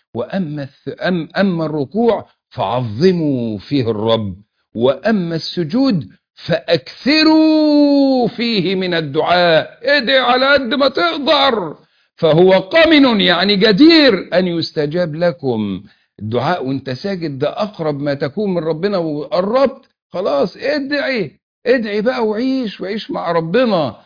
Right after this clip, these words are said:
حاجتين نعملهم في السجود. النبي صلى الله عليه وسلم كان لما يسجد كان ممكن يسجد سجدة، سجدته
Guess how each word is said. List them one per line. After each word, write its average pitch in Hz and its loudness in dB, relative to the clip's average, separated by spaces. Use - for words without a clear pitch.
حاجتين 147 0
نعملهم 139 -4
في 117 -12
السجود. 135 -4
النبي 185 0
صلى 175 -2
الله 175 2
عليه 185 4
وسلم 202 0
كان 151 4
لما 147 0
يسجد 214 2
كان 135 4
ممكن 180 0
يسجد 175 -2
سجدة، 180 0
سجدته 220 0